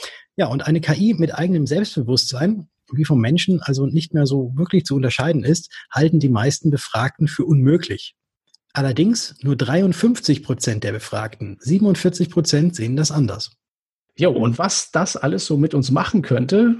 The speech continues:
Speaker 2: das mag ich mir noch gar nicht so richtig ausmalen. Das steht auf jeden Fall in einem aktuellen Beitrag in der Zeitschrift, digitalen Zeitschrift Horizont.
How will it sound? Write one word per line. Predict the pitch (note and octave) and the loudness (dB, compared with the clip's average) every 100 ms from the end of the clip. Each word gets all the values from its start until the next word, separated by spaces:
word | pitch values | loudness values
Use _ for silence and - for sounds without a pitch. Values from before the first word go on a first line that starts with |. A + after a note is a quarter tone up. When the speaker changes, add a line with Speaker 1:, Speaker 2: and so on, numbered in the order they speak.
| - | -2
Speaker 2:
das | - - | -4 -2
mag | B2 A#2+ | -2 0
ich | A#2 | 2
mir | C3 | 2
noch | A#2+ | 0
gar | A#2+ | -2
nicht | A#2+ | -2
so | A2+ | -2
richtig | A#2 A#2 | -2 -2
ausmalen. | E3 D#3+ D3+ D3 D3+ | -2 -2 -2 0 -2
Das | C#3+ C3+ | -2 -2
steht | - D3 | 0 0
auf | C3+ C3 | -2 0
jeden | D3 F3 | 0 0
Fall | - D3 | 0 2
in | C#3 | 2
einem | A#2+ A#2 A2+ | 2 -2 -4
aktuellen | - - E3+ C#3 C3+ | -6 -4 0 4 4
Beitrag | A2 C3+ F#3 D#3+ | 2 0 0 0
in | C3+ | 0
der | A#2 | 0
Zeitschrift, | A#2 B2 C3+ - C3+ - | 0 -2 -2 -2 -2 -4
digitalen | A#2 - C#3+ C#3+ B2 A#2 | -10 -2 0 2 2 2
Zeitschrift | - A2 - - - | 0 -2 -2 -4 -2
Horizont. | C3+ F3+ D#3+ - A2 A3+ - | -2 -2 -2 -2 2 0 -2